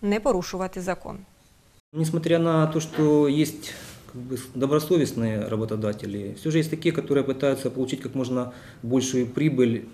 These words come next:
Speaker 2: уклоняясь от уплаты налогов и используя труд граждан без надлежащего оформления трудовых дого-, соглашений.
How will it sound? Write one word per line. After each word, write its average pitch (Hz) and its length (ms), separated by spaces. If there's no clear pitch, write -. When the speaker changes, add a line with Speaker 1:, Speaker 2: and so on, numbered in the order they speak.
Speaker 2:
уклоняясь 139 560
от 110 100
уплаты 113 340
налогов 131 580
и 120 80
используя 131 360
труд 127 140
граждан 120 460
без 135 200
надлежащего 120 540
оформления 117 320
трудовых 113 320
дого-, 113 240
соглашений. 107 600